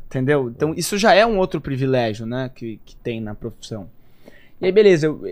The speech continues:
Speaker 1: eu cheguei lá, é aquela coisa, andar de bicicleta, em-, empurra e vai,
Speaker 2: É.
Speaker 1: sem rodinha, sem nada. E o programa, e o meu
Speaker 2: <laughs> Sem
Speaker 1: pai
Speaker 2: rodinha, é muito, muito boa essa analogia.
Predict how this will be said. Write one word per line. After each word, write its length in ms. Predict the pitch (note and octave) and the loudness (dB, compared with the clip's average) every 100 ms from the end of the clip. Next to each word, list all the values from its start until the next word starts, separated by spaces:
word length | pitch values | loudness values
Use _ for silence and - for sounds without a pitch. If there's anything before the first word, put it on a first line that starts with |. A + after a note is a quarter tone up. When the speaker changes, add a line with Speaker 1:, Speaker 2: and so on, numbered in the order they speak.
| - - | -12 -10
Speaker 1:
eu 60 | C#3 | -6
cheguei 320 | F3 D#3+ E3 | -2 0 4
lá, 400 | C#3+ C#3+ F3 - _ _ _ _ - | 4 4 2 -6 _ _ _ _ -6
é 60 | |
aquela 180 | B2 C#3 | -2 -2
coisa, 420 | - C#3 B2 B2 | 2 2 2 0
andar 360 | A#2 A2 A#2+ C3 | -2 -4 -2 -2
de 80 | B2 | -2
bicicleta, 500 | C3 B2+ C3 C3+ C3+ | -6 -2 -2 -2 -4
em-, 240 | A#2+ A#2 C3+ | -6 -8 -8
empurra 480 | B2+ C3+ C3 D#3 | -6 -4 -4 -4
e 20 | D#3 | -6
vai, 320 | F#3 C3+ A2 | -4 -2 -4
Speaker 2:
É. 40 | |
Speaker 1:
sem 180 | G#2+ C3+ | -2 0
rodinha, 400 | C3 C3 A#2 C#3 | 2 0 0 -6
sem 160 | - E3+ | -6 -6
nada. 320 | D3 A#2+ G#2+ - - - | -4 -4 -6 -14 -12 -2
E 80 | E3 | 0
o 60 | E3 | 2
programa, 340 | F3+ E3 D#3+ | 2 2 0
e 120 | E3+ | 0
o 60 | F3 | 2
meu 80 | F#3 | 4
Speaker 2:
<laughs> 40 | |
Sem 60 | F#3 | 4
Speaker 1:
pai 120 | E3 | 4
Speaker 2:
rodinha, 200 | D3+ C#3 | 2 2
é 20 | C3+ | -2
muito, 280 | C3+ D3 C#3 | -4 -8 -8
muito 300 | C3+ C#3+ C3+ | -6 -6 -4
boa 160 | B2+ | -2
essa 140 | B2 A#2+ | -2 -4
analogia. 460 | A#2 A#2 G#2 G#2 | -6 -6 -8 -12